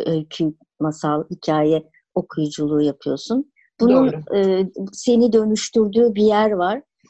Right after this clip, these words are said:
Speaker 1: Bu fikir aklına düşüyor ve kitapta bir şekilde, ve fikir de bir kitaba dönüşüyor.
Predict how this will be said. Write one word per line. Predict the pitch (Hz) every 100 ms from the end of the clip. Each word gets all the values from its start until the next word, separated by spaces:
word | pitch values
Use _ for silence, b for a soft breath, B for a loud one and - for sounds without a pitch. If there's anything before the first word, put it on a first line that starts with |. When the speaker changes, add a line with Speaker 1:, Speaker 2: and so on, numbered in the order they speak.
| _
Speaker 1:
Bu | 254 269 233 -
fikir | 254 277 -
aklına | 247 - 262 262
düşüyor | 226 - - 220 302 370
ve | 247 240
kitapta | - 262 254 - 233
bir |
şekilde, | 247 220 220 202 185 226 - - 220
ve | 208
fikir | 214 - 247
de | 226
bir | 226 226
kitaba | - 233 240 208
dönüşüyor. | 180 170 - 208 277